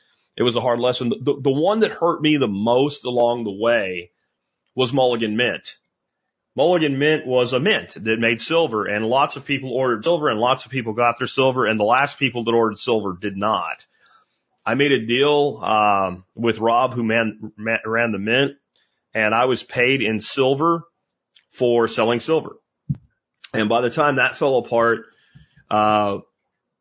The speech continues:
it was beginning to fall apart, I guess. And there was a third party that attacked it, but I'm not gonna use that as an excuse. It is what it is. It failed. Um, I had about twenty thousand dollars due to me in silver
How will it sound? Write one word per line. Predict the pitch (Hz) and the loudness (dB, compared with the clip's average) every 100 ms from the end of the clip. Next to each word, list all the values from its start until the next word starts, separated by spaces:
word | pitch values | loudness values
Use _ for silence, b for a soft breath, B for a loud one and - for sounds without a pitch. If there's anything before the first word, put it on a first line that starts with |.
| _ _ | _ _
it | 131 151 | 0 0
was | 139 | 0
beginning | 123 123 113 147 135 | -2 -6 -2 0 0
to | 107 | -2
fall | - 98 95 | -2 -2 -2
apart, | - 101 95 | 0 -2 0
I | 92 | -4
guess. | 90 92 - | -4 -4 -2
And | 143 | 0
there | 151 | 2
was | 156 170 | 0 0
a | 180 | 0
third | 175 156 - | 0 -2 0
party | 123 123 120 | 0 0 -2
that | 110 | -6
attacked | 104 110 104 | -2 -2 -2
it, | 117 | -2
but | 113 | -4
I'm | 120 | 0
not | 131 127 | 0 0
gonna | 120 | -2
use | 113 110 | -2 0
that | 107 | 0
as | 104 | -2
an | 104 | -4
excuse. | - 101 101 113 | -6 -6 -4 -2
It | |
is | 117 | 0
what | 120 110 | 0 0
it | 104 | 0
is. | 120 | -2
It | |
failed. | - 143 92 - _ _ _ _ _ _ _ | -2 -2 -2 -8 _ _ _ _ _ _ _
Um, | 110 113 110 107 104 104 _ _ _ _ _ _ _ _ _ | 0 2 2 0 -4 -10 _ _ _ _ _ _ _ _ _
I | 127 | -2
had | 180 196 | 0 2
about | 156 - | 0 -2
twenty | - 156 143 | -2 0 -2
thousand | - 123 135 131 127 | 0 2 2 0 0
dollars | 113 117 120 104 98 | 2 2 2 -2 0
due | 107 113 | 2 4
to | |
me | 104 101 | 2 -2
in | 95 | -4
silver | - 120 104 - | -2 0 -2 -6